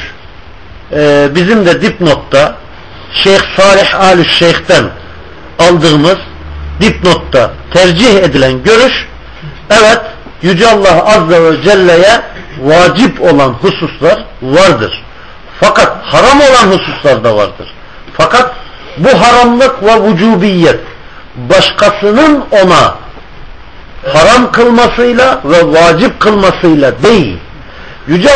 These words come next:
Allah Azze ve Celle'ye bir şey vacip ise bunu Allah Azze ve Celle kendi zatına vacip kıldığı içindir. Biz bunu yine ancak Allah'ın bildirmesiyle biliriz.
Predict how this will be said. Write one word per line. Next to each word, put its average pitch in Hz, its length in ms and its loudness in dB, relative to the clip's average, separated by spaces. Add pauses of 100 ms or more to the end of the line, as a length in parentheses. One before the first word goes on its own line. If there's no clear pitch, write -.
Allah 214 320 0
Azze 196 440 2
ve 180 160 2
Celle'ye 170 500 2
bir 202 240 -2
şey 127 200 -2
vacip 160 560 0
ise 247 420 0 (880)
bunu 175 280 0
Allah 226 480 2
Azze 220 360 2
ve 214 160 0
Celle 240 400 2
kendi 208 480 -2
zatına 226 540 2
vacip 214 400 2
kıldığı 196 360 0
içindir. - 580 -6 (1080)
Biz 214 320 0
bunu 269 160 2
yine 269 220 2 (160)
ancak 262 300 2
Allah'ın 226 500 2
bildirmesiyle 226 840 2
biliriz. 104 280 -4